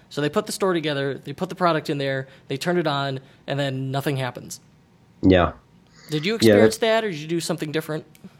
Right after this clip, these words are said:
Speaker 2: Um, you know, it's funny. Like, I, I sold on Amazon for the first four months that I was in business. And so at that point,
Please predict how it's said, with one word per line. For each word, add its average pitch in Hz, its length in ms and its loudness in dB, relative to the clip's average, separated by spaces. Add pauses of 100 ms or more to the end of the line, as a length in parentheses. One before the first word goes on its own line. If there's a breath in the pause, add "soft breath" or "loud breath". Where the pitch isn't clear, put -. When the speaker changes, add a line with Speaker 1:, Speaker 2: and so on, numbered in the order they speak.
(600)
Speaker 2:
Um, 156 540 8 (140)
you 143 100 8
know, 156 120 8
it's 131 160 2
funny. 127 260 6
Like, 101 160 6
I, 104 260 4 (800 loud breath)
I 107 160 2
sold 147 420 2
on 127 200 2
Amazon 101 600 4
for 98 220 0
the 90 120 2
first - 800 2 (380)
four 104 200 8
months 90 420 4
that 85 160 2
I 80 60 6
was 85 160 2
in 80 100 2
business. - 520 -2 (600 loud breath)
And 90 460 4
so 107 260 6
at 110 120 4
that 175 140 4
point, 156 280 4